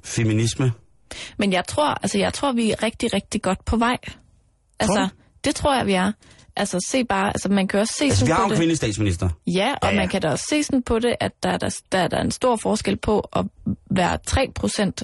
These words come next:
Speaker 2: af Folketinget og niogtredive procent af Folketinget. Det har godt nok taget femoghalvfems år, men, men det er også det, jeg startede ud med at sige. Jeg tror, jeg tror, det tager femoghalvfems år mere at nå op på de halvtreds.
Speaker 1: Ja, det kan godt være.
Speaker 2: Øhm, og så tror jeg da også, at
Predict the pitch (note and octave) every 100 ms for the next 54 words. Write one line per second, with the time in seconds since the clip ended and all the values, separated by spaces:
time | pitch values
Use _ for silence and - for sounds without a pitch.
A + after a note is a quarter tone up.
0 | - F#3+ F3+ F#3+ G#3 F#3+ F3+ F3 - G3+
1 | G#3 F3+ E3 D#3+ E3 - F3 E3+ F#3+ E3
2 | E3+ F3+ E3+ - F#3+ _ _ _ _ _
3 | _ - E3 E3 B3+ C4 A#3 A#3+ B3+ G#3+
4 | A#3 A3 - A#3 G3 - _ _ _ -
5 | G3 F#3+ E3+ - G#3 G3+ A3 G#3+ A#3 A3
6 | G3 F#3+ - A#3+ G3 G3 G#3 F#3+ F#3+ -
7 | A#3+ - - _ _ _ _ - - D#4+
8 | C#4 A3 A3 G#3 A#3+ G3+ F#3 G3+ G3 F#3
9 | F3+ - _ G#3 G3+ F#3+ G3 G3 F3 F3+
10 | - F#3+ F3 E3+ F#3 F#3 - - - -
11 | G2 - - - G3 F#3+ F3 E3+ F3+ -
12 | G3+ F#3+ - _ _ _ _ _ _ _
13 | - - F3+ - - - E3+ G#3+ F3+ G3
14 | - - - F#3+ - - -